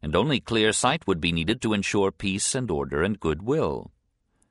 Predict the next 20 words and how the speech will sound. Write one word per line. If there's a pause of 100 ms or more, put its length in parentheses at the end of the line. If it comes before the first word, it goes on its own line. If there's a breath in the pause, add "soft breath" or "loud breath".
(680 soft breath)
But
if
the
government
itself
is
a
chaos
and
an
absurdity, (320 soft breath)
if
it
rules
without
helping
and
commands
without
leading,